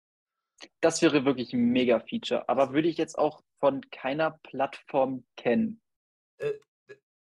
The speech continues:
Speaker 2: tatsächlich gibt's einen inzwischen. Ähm, ich, äh, ich weiß es deswegen, weil ich das auch, ähm, also es gab da auch schon ein Projekt, wo ich auch mal, äh, zeitweise
Speaker 1: Mhm.
Speaker 2: dann mitgewirkt hatte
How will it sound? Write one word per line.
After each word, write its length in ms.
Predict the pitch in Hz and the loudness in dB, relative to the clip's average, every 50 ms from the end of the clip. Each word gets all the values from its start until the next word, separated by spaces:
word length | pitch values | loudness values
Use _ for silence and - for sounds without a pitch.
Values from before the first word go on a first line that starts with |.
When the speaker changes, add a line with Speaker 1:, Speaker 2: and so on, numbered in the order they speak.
| _ _ _ | _ _ _
Speaker 2:
tatsächlich 440 | - 143 139 135 185 202 190 156 135 | -8 -6 -2 0 0 0 0 -2 -6
gibt's 220 | - 208 208 - | -8 -10 -8 -6
einen 300 | - 123 127 123 123 123 | -6 -4 -4 -4 -6 -8
inzwischen. 540 | 117 - - - 127 131 - 156 180 208 196 - | -12 -10 -6 -6 -6 -6 -6 -10 -12 -12 -12 -12
Ähm, 400 | - 131 127 127 127 127 131 131 _ | -12 -12 -12 -12 -14 -16 -20 -20 _
ich, 160 | - - - | -20 -18 -18
äh, 60 | 143 123 131 135 - 135 143 - _ _ _ _ | -16 -16 -18 -20 -20 -20 -20 -20 _ _ _ _
ich 120 | 139 - - | -16 -10 -6
weiß 260 | 131 143 165 - - | -4 -4 -4 -6 -8
es 120 | 139 - | -14 -14
deswegen, 460 | - 160 165 - - 185 185 185 160 143 | -12 -12 -12 -10 -8 -8 -6 -6 -4 -2
weil 180 | 135 135 131 | -2 -2 -2
ich 140 | 135 135 - - | -6 -10 -10 -6
das 240 | 139 135 135 - | -6 -6 -6 -8
auch, 320 | - - 135 131 131 131 - | -8 -6 -4 -6 -6 -6 -8
ähm, 460 | 131 135 123 123 123 123 123 123 123 - | -10 -10 -10 -12 -16 -20 -20 -20 -20 -20
also 200 | 127 123 - 127 | -20 -20 -18 -20
es 160 | 127 - _ _ _ _ _ _ _ _ _ _ _ _ _ _ | -20 -20 _ _ _ _ _ _ _ _ _ _ _ _ _ _
gab 200 | - 131 143 135 - | -2 -2 0 0 0
da 80 | 135 | -2
auch 140 | 127 131 127 | -2 -4 -6
schon 200 | - - 131 127 | -8 -8 -10 -10
ein 60 | 123 - | -10 -12
Projekt, 540 | - - 127 123 143 170 175 - _ _ | -10 -8 -6 -4 -4 -6 -6 -10 _ _
wo 100 | - 135 | -4 -4
ich 480 | 135 131 131 - - - _ - - - - | -4 -6 -8 -16 -20 -20 _ -20 -20 -20 -14
auch 220 | - 143 131 135 131 | -12 -10 -10 -10 -10
mal, 300 | 123 123 123 123 127 123 - | -10 -8 -8 -8 -10 -10 -12
äh, 80 | 131 | -14
zeitweise 680 | 127 - - 131 131 143 139 - 135 135 131 135 131 131 | -14 -12 -8 -6 -6 -6 -6 -4 -4 -4 -2 -2 -4 -4
Speaker 1:
Mhm. 20 | |
Speaker 2:
dann 140 | 127 117 120 | -6 -8 -10
mitgewirkt 640 | 147 151 - - 151 135 139 151 151 151 - - - | -14 -18 -18 -16 -12 -8 -6 -6 -6 -8 -10 -10 -8
hatte 380 | 151 147 - 156 147 139 135 | -8 -6 -6 -8 -8 -8 -10